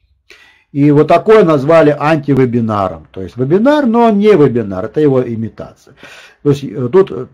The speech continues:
точки зрения разошлись. Все зависит от честности, э, к тому, что, а, ничего, Ю-, Юрий Васильевич, посмотрите.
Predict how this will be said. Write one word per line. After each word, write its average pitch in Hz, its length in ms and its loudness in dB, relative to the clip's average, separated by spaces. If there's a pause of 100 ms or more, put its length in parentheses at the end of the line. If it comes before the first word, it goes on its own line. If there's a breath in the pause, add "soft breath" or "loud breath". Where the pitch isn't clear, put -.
точки 147 260 -2
зрения 131 300 -2
разошлись. 113 480 -8
Все 185 220 -4
зависит 147 440 -4
от - 180 -12
честности, - 760 -6 (400 loud breath)
э, 92 400 -16
к - 80 -20
тому, 123 320 -4
что, 123 380 -6 (380 soft breath)
а, 98 760 -10
ничего, 165 320 0
Ю-, 175 100 2
Юрий 131 460 -6
Васильевич, 139 380 -4
посмотрите. 120 600 -8